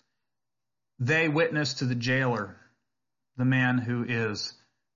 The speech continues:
uh, taking them to be beheaded. And by the time they get to the destination of transport, where they're being transported to,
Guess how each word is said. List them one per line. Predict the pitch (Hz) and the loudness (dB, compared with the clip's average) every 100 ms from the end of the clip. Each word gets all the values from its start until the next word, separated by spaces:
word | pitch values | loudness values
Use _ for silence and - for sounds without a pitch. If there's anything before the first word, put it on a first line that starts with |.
| _ _ _ _ | _ _ _ _
uh, | 123 107 - | -2 -2 -4
taking | - 151 151 156 135 | -2 0 0 0 2
them | 131 131 127 | 2 2 0
to | 131 123 | 0 -4
be | 120 117 | 0 0
beheaded. | 117 117 117 117 113 101 87 - _ _ _ _ _ _ _ _ _ _ _ _ _ _ _ _ _ | -2 -4 -4 -2 -4 -6 -14 -20 _ _ _ _ _ _ _ _ _ _ _ _ _ _ _ _ _
And | 139 131 | 2 4
by | 156 180 | 4 2
the | 196 | 0
time | 196 170 156 143 135 | 0 2 2 2 0
they | 139 139 | 0 0
get | 135 135 147 - | 0 0 0 -2
to | - 135 127 131 127 127 - _ _ _ _ _ _ _ | -4 0 2 2 0 -4 -14 _ _ _ _ _ _ _
the | 127 131 127 123 113 - 131 | -2 2 2 0 -2 -8 -4
destination | 143 139 - 135 135 131 131 123 117 - - | -2 -2 -2 0 0 -2 -2 -2 -4 -10 -10
of | - | -8
transport, | - 160 160 - - 113 107 - | -2 0 0 -4 -6 -6 -6 -8
where | 120 | -8
they're | 120 123 | -4 -4
being | 139 139 | -2 -2
transported | 131 139 143 139 - 123 110 104 | -2 -2 -2 -4 -6 -6 -4 -6
to, | - 113 107 | -6 -6 -8